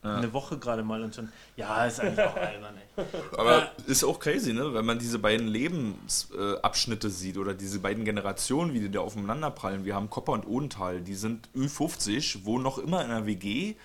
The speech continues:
Speaker 1: Und das ist ein dickes Thema für Lena Odenthal, wie sie Mario Copper jetzt sagt, dass sie da auszieht oder nicht.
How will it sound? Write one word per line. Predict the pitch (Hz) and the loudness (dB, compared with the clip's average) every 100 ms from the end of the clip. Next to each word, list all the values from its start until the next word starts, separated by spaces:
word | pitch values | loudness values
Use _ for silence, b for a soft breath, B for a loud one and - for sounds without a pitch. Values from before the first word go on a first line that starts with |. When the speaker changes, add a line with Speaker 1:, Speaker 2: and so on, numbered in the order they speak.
| B B B - | B B B -6
Speaker 1:
Und | 110 | -4
das | 104 113 | -2 -4
ist | 117 | -4
ein | 104 | 0
dickes | 139 - | 0 -2
Thema | - 117 123 160 170 | 0 0 2 0 -2
für | - 123 117 117 107 | 0 4 4 4 2
Lena | 104 123 104 | 0 2 0
Odenthal, | 87 135 156 - 98 107 139 139 110 | 0 -4 -4 -2 0 2 0 -2 -2
wie | 131 | -2
sie | 120 | 0
Mario | 101 95 120 107 | 2 0 0 -6
Copper | - 110 156 | -4 -4 -2
jetzt | 117 - | -2 -2
sagt, | 110 98 117 - | -2 0 -2 -2
dass | 113 | -4
sie | 113 | -2
da | 104 | -2
auszieht | - 139 - - 98 | 0 -2 -2 -2 -4
oder | 85 95 | -4 -6
nicht. | 87 85 - | -6 -6 -6